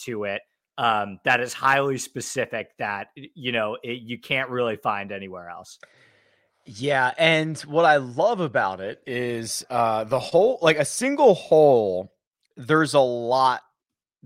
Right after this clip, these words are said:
Speaker 2: that can be different. It could be wind, it could be the pin location. Like, I st-, I feel like if you're in tune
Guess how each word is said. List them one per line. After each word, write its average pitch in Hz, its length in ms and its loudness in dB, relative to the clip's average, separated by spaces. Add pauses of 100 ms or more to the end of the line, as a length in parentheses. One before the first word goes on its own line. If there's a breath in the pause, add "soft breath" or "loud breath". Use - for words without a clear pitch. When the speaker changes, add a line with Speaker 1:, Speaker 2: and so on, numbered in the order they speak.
Speaker 2:
that 113 260 -4
can 107 180 -10
be 104 300 -12 (180)
different. 78 420 -14
It 85 120 -14
could 92 180 -12
be 90 260 -10
wind, 165 720 4
it 120 200 -4
could 98 200 -4
be 101 240 -4
the 78 140 -10
pin 180 460 4
location. 151 840 6
Like, 143 220 6
I 147 140 4
st-, - 280 -4
I 147 100 6
feel 214 500 -2
like 143 340 2
if 143 200 -6
you're 123 180 -6
in 175 220 -4
tune 135 800 -4